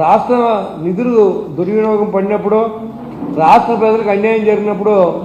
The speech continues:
మనం ప్రతిపక్ష పాత్ర పోషించి మాట్లాడాల్సిన అవసరం ఉంది. మీరు శాసనసభకు రారు, సభకు వచ్చి మాట్లాడితే అక్కడ, అక్కడ కూడా మీరు ఇలా బిహే-, బిహేవ్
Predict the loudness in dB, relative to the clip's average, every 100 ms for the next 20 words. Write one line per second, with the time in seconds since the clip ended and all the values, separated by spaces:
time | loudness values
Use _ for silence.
0 | -6 -4 -2 -2 -2 -2 -2 -2 -2 -2
1 | -4 -4 -4 -4 -6 -2 -2 -2 -4 -2
2 | -4 -6 -6 -8 -8 -10 -14 -18 -20 -20
3 | -14 -4 -4 -2 0 2 4 2 0 0
4 | 2 0 4 4 4 2 -2 -12 -16 -18
5 | -14 0 0 2 2 2 2 0 0 0
6 | -2 -2 -2 0 0 -2 -6 -10 -10 -4
7 | -2 -2 -2 0 2 2 0 2 2 0
8 | -2 0 4 4